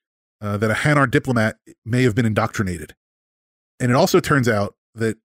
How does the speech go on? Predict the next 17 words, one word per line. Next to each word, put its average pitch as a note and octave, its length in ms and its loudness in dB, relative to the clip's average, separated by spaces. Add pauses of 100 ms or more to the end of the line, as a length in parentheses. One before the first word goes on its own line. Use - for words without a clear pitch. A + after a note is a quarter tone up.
(160)
he's C#3 300 -4
tracking C3+ 400 0
Kasumi A#2+ 560 -2 (760)
because G#2+ 640 0
she - 300 -2
leaked D3 200 2
to C3+ 80 2
him A#2+ 260 2
that A2 100 -2
the A#2 60 -6
Batarians B2+ 400 0
were A2 60 -2
doing A2 160 2
research B2+ 320 0
on G#2+ 100 0
Reaper F3+ 200 2
Tech, - 380 -4